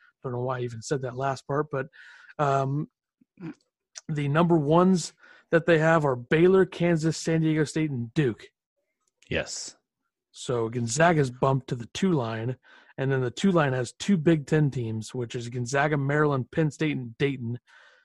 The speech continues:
Speaker 1: Um, I'd be surprised if Maryland and Penn State both got two seeds.
Speaker 2: I would be too. Um, I think that they would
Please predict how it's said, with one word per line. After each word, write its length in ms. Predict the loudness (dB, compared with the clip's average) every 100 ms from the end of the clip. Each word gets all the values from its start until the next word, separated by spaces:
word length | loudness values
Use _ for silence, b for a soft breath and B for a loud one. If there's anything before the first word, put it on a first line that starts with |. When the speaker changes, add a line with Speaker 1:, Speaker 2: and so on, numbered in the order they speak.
| b _ -12
Speaker 1:
Um, 540 | -8 -6 -4 -4 -6 _ _ _ _
I'd 180 | 2 4
be 100 | 4 2
surprised 480 | 0 2 4 4
if 60 | 0
Maryland 520 | 0 4 4 4 2
and 140 | 0 0
Penn 160 | -2
State 300 | 2 0 2
both 220 | 4 4 2
got 180 | -4 -4
two 160 | -6
seeds. 400 | -6 -8 -8 -14 -20 _ _ _ _ _ _ _ _ 2
Speaker 2:
I 100 | 6
would 180 | 6
be 120 | 4 0
too. 400 | -2 -2 -2 -6
Um, 400 | -6 -6 -6 -8 -12
I 180 | -8 -6
think 460 | -8 -6 -2 -2 -2
that 160 | -4
they 160 | 0 2
would 280 | 2 0